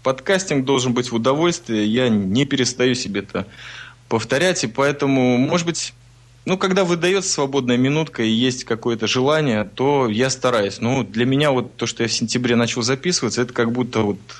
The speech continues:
заново, как будто не было этих там двухсот с лишним подкастов, которые до этого записывал.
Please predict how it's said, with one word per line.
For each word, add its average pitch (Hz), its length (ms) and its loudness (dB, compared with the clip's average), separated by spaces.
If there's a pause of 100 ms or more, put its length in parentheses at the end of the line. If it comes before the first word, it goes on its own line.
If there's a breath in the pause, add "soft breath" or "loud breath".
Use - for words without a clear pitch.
(260)
заново, 104 540 0
как 101 160 -6
будто 113 260 -2
не 120 160 4
было 107 180 2
этих 98 240 -4
там 98 220 -4
двухсот 117 400 -2
с - 80 -4
лишним 104 260 0
подкастов, 113 560 -2
которые 92 380 -4
до 101 160 0
этого 90 200 -2
записывал. - 500 -4